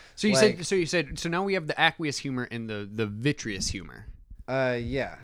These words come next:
Speaker 1: So I just didn't think that when we started this episode as, uh, on eyes, it was gonna be as humorous it is, as it is.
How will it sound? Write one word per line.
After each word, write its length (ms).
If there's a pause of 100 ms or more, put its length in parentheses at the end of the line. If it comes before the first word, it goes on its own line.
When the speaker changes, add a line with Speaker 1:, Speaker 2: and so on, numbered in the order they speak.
(200)
Speaker 1:
So 340 (260)
I 140
just 300
didn't 280
think 280 (120)
that 160
when 200
we 80
started 260
this 140
episode 340
as, 120 (280)
uh, 80 (120)
on 180
eyes, 280
it 60
was 100
gonna 200
be 280
as 160
humorous 440
it 120
is, 200
as 240
it 100
is. 500